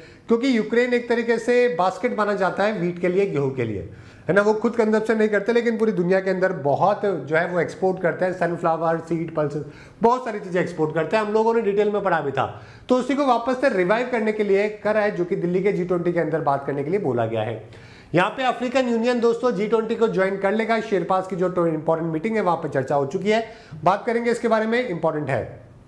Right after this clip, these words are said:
यहाँ पे मराठा के अंदर कोटा, जो कि मराठा, मरा-, अ, महाराष्ट्र में protest हो रहा है मराठा कोटा को लेकर,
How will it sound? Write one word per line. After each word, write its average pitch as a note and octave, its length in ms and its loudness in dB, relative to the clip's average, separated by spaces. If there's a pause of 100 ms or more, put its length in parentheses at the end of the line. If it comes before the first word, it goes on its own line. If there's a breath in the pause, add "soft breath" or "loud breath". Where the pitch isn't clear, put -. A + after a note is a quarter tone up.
(920 loud breath)
यहाँ F3 260 2
पे A#3+ 200 -2
मराठा G#3 460 0
के A3 140 -4
अंदर A3 240 0
कोटा, G#3 340 2
जो G3+ 160 -4
कि G3+ 120 -4
मराठा, F#3 420 0
मरा-, E3+ 420 0
अ, C#3+ 140 -2
महाराष्ट्र E3 420 2
में G#3+ 140 -2
protest A#3 380 0
हो G#3 80 4
रहा F#3+ 100 4
है G3+ 100 0
मराठा F#3+ 260 2
कोटा F#3 300 0
को G3+ 100 0
लेकर, F#3 320 0